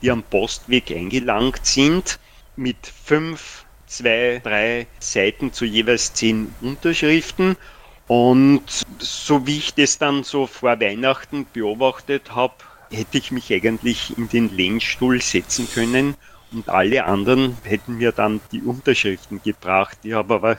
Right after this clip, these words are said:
weitergetan und hab dann quasi den Lockdown abgewartet und wollte dann eben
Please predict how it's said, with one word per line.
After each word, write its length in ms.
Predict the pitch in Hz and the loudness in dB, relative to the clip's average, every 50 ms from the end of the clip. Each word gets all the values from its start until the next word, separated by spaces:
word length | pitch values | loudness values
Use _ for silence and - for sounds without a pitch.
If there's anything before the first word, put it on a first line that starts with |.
| - - | -2 -2
weitergetan 1000 | 92 98 87 92 - - 127 - - 135 - - 104 95 101 113 131 151 160 - - - - - - - - _ _ - | 0 0 0 0 0 -2 -4 -4 -6 -14 -8 -2 0 0 0 0 0 -4 -6 -10 -14 -20 -20 -20 -20 -20 -20 _ _ -8
und 520 | 113 107 110 110 110 110 113 113 120 113 - - - - - - - | -6 -4 -2 -2 -2 0 0 0 0 -2 -4 -6 -10 -8 -8 -6 -4
hab 220 | 120 117 - _ - | -4 -4 -4 _ -2
dann 320 | 135 127 123 120 117 110 _ _ _ - | -2 0 -2 -4 -6 -10 _ _ _ -2
quasi 300 | 110 107 101 104 127 113 | 0 0 2 2 0 -2
den 220 | - 120 113 104 | 0 -2 -2 0
Lockdown 640 | 101 101 98 - - - - 113 110 110 113 113 - _ - | 2 2 2 0 -2 -6 -2 0 0 0 0 -2 -4 _ -2
abgewartet 1200 | 95 101 - - - 127 123 - 101 85 90 110 110 - - 127 123 117 - - - - - - - - _ _ _ - | -2 -2 -2 -2 -2 -2 0 2 2 2 2 2 0 0 2 2 2 2 0 -6 -14 -14 -14 -14 -16 -20 _ _ _ -8
und 200 | - 113 113 110 - - - | -6 -4 -4 -4 -6 -4 0
wollte 560 | 95 104 107 107 - - - 113 110 110 104 - - _ - | 4 4 4 4 2 0 2 2 2 2 0 -4 -12 _ -4
dann 340 | - 101 95 101 104 98 - | -2 0 2 2 2 0 0
eben 400 | - - 98 90 104 110 104 - | 2 2 2 4 4 2 0 -2